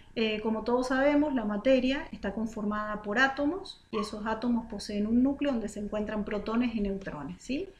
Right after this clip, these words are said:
Los protones se encuentran girando constantemente sobre su propio eje y ese f-, movimiento se lo conoce como spin. Para la resonancia, ¿qué tomamos como base?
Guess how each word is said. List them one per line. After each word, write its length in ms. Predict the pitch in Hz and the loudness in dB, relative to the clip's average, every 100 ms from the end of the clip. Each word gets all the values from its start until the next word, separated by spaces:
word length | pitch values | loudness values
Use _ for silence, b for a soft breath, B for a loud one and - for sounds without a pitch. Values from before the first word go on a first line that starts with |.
| B B B B - | B B B B -8
Los 160 | 208 | -8
protones 560 | - 208 - 320 320 330 | -6 -8 2 4 4 2
se 80 | 240 | -2
encuentran 440 | 220 220 220 233 | 0 -2 0 -2
girando 480 | 226 226 240 254 247 | 0 4 4 4 2
constantemente 840 | 220 220 226 226 247 277 277 285 | 0 0 2 2 4 4 2 0
sobre 320 | 285 208 202 202 | -2 -4 -4 -4
su 180 | 220 | -6
propio 380 | - 226 262 277 | -6 -4 0 2
eje 340 | 294 294 302 294 | 2 0 -2 0
y 160 | 240 | 0
ese 180 | 214 226 | -2 -6
f-, 200 | - - | -10 -6
movimiento 680 | 202 202 202 240 254 247 269 | -2 0 4 4 4 2 -2
se 140 | - | -4
lo 140 | 214 208 | -6 -2
conoce 400 | 196 202 226 208 | -2 -2 -6 -4
como 260 | 196 185 | -4 -4
spin. 400 | - - 175 165 - b b b b b _ | -6 -6 -6 -6 -10 b b b b b _
Para 200 | 226 226 | 2 4
la 100 | 233 | 2
resonancia, 720 | 233 233 254 302 349 - 262 | 2 0 2 2 0 0 -2
¿qué 80 | 233 | -2
tomamos 480 | 240 247 254 262 - | 0 0 2 0 2
como 220 | 262 285 | 2 4
base? 400 | 302 311 - | 2 0 -6